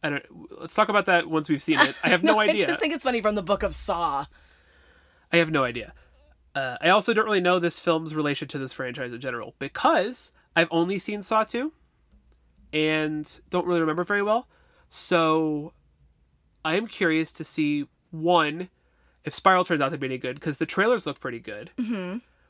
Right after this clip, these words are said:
Speaker 1: We are both vaccinated. We will be going to see it in theaters.
Speaker 2: Yep.
Speaker 1: If you are able to do that where you are and you can do so safely, we would love to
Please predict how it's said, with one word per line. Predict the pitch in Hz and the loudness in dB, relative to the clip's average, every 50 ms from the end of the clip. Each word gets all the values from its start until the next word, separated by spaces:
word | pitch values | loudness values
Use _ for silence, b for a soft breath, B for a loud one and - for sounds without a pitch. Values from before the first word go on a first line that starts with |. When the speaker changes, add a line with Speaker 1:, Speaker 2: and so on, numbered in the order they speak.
| _ _ - | _ _ -10
Speaker 1:
We | 147 147 185 202 208 208 208 - | -4 -2 -2 -2 -2 -2 -4 -2
are | 165 165 | 0 0
both | 156 160 156 151 147 | 2 2 2 2 2
vaccinated. | 143 147 135 131 - - - 135 131 131 135 131 143 156 - 156 | 0 0 0 -2 -2 -6 -6 -6 -6 -4 -4 -6 -6 -6 -6 -2
We | 151 151 160 | 0 0 2
will | 160 160 151 | 2 0 2
be | 151 147 | 0 0
going | 143 151 143 143 143 | 0 -2 -4 -4 -4
to | 156 151 | -6 -4
see | - 156 | -4 -4
it | 139 | -4
in | 143 143 | -4 -6
theaters. | - 143 123 107 110 117 151 180 - - - - - | -8 -8 -10 -10 -10 -12 -12 -12 -14 -16 -18 -16 -12
Speaker 2:
Yep. | 151 160 196 - _ _ _ | -10 -10 -10 -12 _ _ _
Speaker 1:
If | - 147 - - | -10 -10 -8 -4
you | 143 143 143 139 143 143 - | -2 -2 0 0 -2 -2 -4
are | - 143 135 139 | -4 -4 -4 -4
able | 143 143 143 147 | -4 -6 -6 -8
to | 147 - | -10 -10
do | 139 139 135 | -10 -8 -6
that | 135 135 131 | -4 -4 -4
where | - 139 | -6 -6
you | 135 131 135 135 | -8 -6 -4 -2
are | 139 135 131 | -2 -2 -2
and | 131 135 | -4 -6
you | 135 135 135 | -8 -8 -10
can | - - 156 135 | -10 -12 -12 -8
do | 139 139 | -8 -6
so | 135 - 143 | -4 -4 -4
safely, | 139 - - 139 131 - - 131 135 143 160 | -4 -4 -6 -6 -6 -6 -8 -8 -6 -6 -6
we | 170 156 143 143 147 - _ _ _ _ _ _ _ - - | -4 -4 -6 -6 -6 -10 _ _ _ _ _ _ _ -10 -4
would | 160 156 151 | -4 -2 0
love | 151 147 147 156 165 - - | 0 0 -2 -2 -6 -10 -6
to | - 156 143 143 143 143 | -4 -2 -2 -2 -4 -6